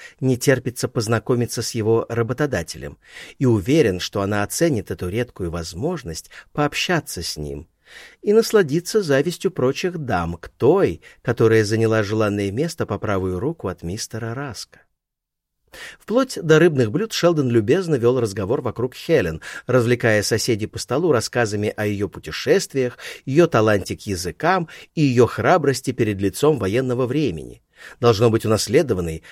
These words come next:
от прославленных предков революционеров.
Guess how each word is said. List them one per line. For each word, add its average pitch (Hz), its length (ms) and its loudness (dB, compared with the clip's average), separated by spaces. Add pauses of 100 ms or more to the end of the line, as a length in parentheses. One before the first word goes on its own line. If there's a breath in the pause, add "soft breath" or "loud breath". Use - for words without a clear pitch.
(120)
от 160 200 0
прославленных 135 840 0
предков 107 500 -2 (180 loud breath)
революционеров. 95 1000 -2